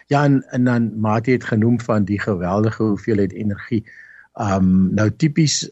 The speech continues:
uh, 'n supernova sal in een sekonde dieselfde lig uitsit of energie dan nou uitsit wat,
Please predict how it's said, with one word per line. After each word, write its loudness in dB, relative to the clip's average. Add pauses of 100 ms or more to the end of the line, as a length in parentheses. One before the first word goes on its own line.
uh, 0
'n -2
supernova 2
sal 0
in 0
een 2
sekonde 0 (440)
dieselfde 0
lig 0 (100)
uitsit -4 (400)
of -18
energie 0
dan 2
nou 0
uitsit -4 (720)
wat, 0